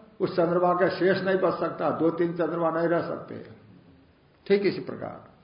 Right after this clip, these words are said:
यह तो दृष्टांत है, ठीक इस प्रकार आत्मज्ञान होने पर, आत्मा में आत्मबुद्धि होने पर शरीर आदि में होने वाले जो कर्म थे, शरीर इंद्रिय आदि में होने वाले कर्म को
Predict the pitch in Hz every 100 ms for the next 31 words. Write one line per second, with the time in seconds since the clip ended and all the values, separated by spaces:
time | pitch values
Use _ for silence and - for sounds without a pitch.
0 | _ _ _ _ _ _ 139 117 131 135
1 | - 175 160 139 117 196 208 151 - 120
2 | 135 165 180 - - - 151 147 156 143
3 | 143 139 120 135 131 123 - - 143 143
4 | 151 147 135 127 139 127 123 127 120 117
5 | 117 185 180 156 160 175 170 170 165 147
6 | 151 151 147 143 139 139 135 135 139 131
7 | 139 139 135 131 127 131 123 123 123 123
8 | 120 117 120 113 135 180 160 -